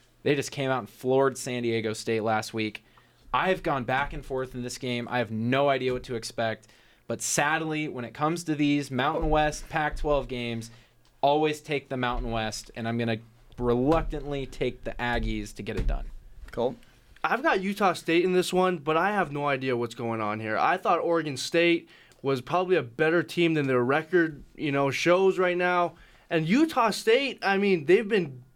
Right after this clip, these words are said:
Speaker 3: good throughout the season. Yeah, they lost to Boise, they lost to B Y U, but those are kind of teams that, uh, if they're gonna beat San Diego State at the end of the season, I thought they would have beaten earlier on in the season. So I have no idea what to expect,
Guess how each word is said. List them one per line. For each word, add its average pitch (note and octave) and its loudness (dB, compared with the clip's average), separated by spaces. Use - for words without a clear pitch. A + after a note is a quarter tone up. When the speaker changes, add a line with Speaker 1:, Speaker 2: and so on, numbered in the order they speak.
Speaker 3:
good A#3 4
throughout A3+ 2
the F#3+ -4
season. A3 -4
Yeah, G3+ 4
they F#3 2
lost F3 2
to E3 0
Boise, F3 4
they D#3+ 0
lost D#3+ 2
to D3+ -4
B C#3+ -4
Y E3+ 4
U, F#3+ -2
but E3 2
those D4+ -12
are A#4+ 4
kind F#4 2
of A3+ -4
teams C4 -2
that, A3+ 4
uh, G3+ 0
if F#3 0
they're A3+ 4
gonna A#3+ 0
beat A3+ -6
San A#3 0
Diego A3 2
State A#3 2
at A3+ -6
the G#3 2
end A#3 2
of G#3+ -2
the F#3+ 0
season, B3+ 0
I G#3 4
thought A3+ 2
they A3+ 2
would G#3+ 0
have D#3 -2
beaten G#3+ 0
earlier G3+ 4
on E4+ 4
in A#3+ -2
the E3+ -2
season. B2+ -2
So E3+ 0
I G#3 4
have A#3+ 4
no F#3+ 0
idea E3 2
what D#3 -2
to D#3+ -4
expect, C3+ -2